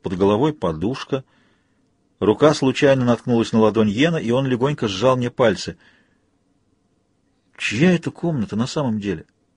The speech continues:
«Твоя». «Йен». Раньше была нашей, моей и Кайла. Пока всё не решится, Кайла держат в больничном крыле, я перееду к Уэсу.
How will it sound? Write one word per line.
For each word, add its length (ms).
«Твоя». 440
«Йен». 640
Раньше 400
была 180
нашей, 440
моей 380
и 80
Кайла. 400
Пока 240
всё 180
не 100
решится, 400
Кайла 500
держат 720
в 60
больничном 540
крыле, 440
я 200
перееду 400
к 80
Уэсу. 420